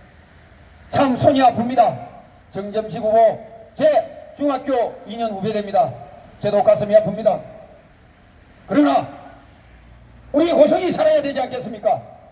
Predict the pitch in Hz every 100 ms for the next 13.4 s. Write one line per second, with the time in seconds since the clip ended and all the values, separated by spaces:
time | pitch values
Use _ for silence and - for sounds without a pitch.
0 | _ _ _ _ _ _ _ 120 190 220
1 | 220 - 247 262 285 - - - - -
2 | _ _ _ 294 302 523 339 320 311 302
3 | 285 285 285 285 294 247 254 220 220 214
4 | 139 - - - _ _ - 240 240 262
5 | 277 294 254 - - - - - _ _
6 | _ _ - - - - - - - 269
7 | 311 370 - 302 - - - - - -
8 | - - - - - - - - - 214
9 | 226 214 202 214 208 196 202 185 160 -
10 | - 196 196 196 185 170 170 156 127 -
11 | - - - - - - - - - -
12 | - - - - - 165 208 220 214 214
13 | 220 220 214 196